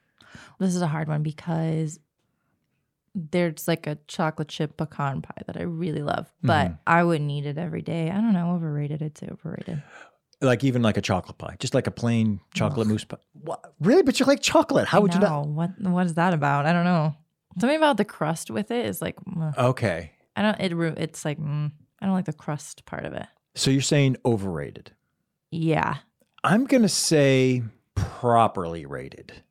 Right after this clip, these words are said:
Speaker 1: Okay.
Speaker 2: I, I like pie. I feel like pie is, like, a niche thing
Speaker 1: Hmm.
Speaker 2: where when people like pie,
Speaker 1: Yeah.
Speaker 2: they are just, like, comic book people. They
Speaker 1: Mm.
Speaker 2: just go to town and defend it emphatically.
Speaker 1: Yeah.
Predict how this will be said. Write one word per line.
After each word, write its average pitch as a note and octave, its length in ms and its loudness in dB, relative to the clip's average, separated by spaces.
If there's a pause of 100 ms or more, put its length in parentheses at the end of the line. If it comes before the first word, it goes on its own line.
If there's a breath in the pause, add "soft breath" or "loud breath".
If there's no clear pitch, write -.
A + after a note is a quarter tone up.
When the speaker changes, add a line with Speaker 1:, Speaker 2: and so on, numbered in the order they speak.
(360)
Speaker 1:
Okay. D3+ 440 4 (120)
Speaker 2:
I, C#3+ 60 6
I - 40 8
like D3 260 4
pie. E3 520 4
I C#3 100 0
feel A3+ 200 -6
like G3 160 -2
pie C3+ 300 0
is, B2 160 2
like, G#2 140 -2
a F#2+ 60 2
niche A2+ 440 0
thing A2 300 2 (300 loud breath)
Speaker 1:
Hmm. F3+ 80 0
Speaker 2:
where D#3+ 140 2
when G2+ 120 2
people F#3+ 420 0
like C3 320 2
pie, F#2+ 580 -2 (180 soft breath)
Speaker 1:
Yeah. E3 240 -4
Speaker 2:
they A2+ 180 4
are G2 220 2
just, G2 340 -6 (120)
like, F2 320 -10 (140)
comic G2+ 560 -4 (100)
book - 220 -14
people. C2+ 340 -14
They D#2+ 140 -4
Speaker 1:
Mm. E3+ 100 0
Speaker 2:
just D3+ 340 -4
go C3 180 2
to A2 120 -2
town G#2+ 460 -2
and F#2 380 -6
defend A2+ 580 -2
it F#2+ 100 -2
emphatically. E2 880 -6
Speaker 1:
Yeah. E3 300 -4